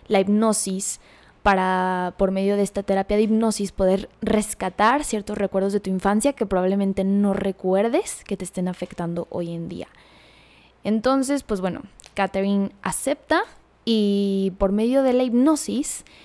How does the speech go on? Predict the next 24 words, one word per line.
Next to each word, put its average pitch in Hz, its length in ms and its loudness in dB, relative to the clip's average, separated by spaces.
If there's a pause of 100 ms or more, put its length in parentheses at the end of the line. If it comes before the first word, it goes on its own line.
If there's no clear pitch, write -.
(200)
en 180 340 -4
la 185 160 -4
terapia, 214 580 0 (140)
se - 300 -6
da 185 140 -2
cuenta 220 800 -2 (1500)
este 190 380 0
psiquiatra 196 680 -4 (180)
que 202 80 0
su 190 160 -6
paciente 254 640 0
está 226 240 -4
describiendo 196 640 0
una 254 260 2
vida 254 300 0
que 214 180 -2
no 196 140 2
es 190 100 2
la 202 140 0
que 190 160 -4
ella 180 180 0
actualmente 175 640 -6
está - 260 -14
viviendo. - 460 -14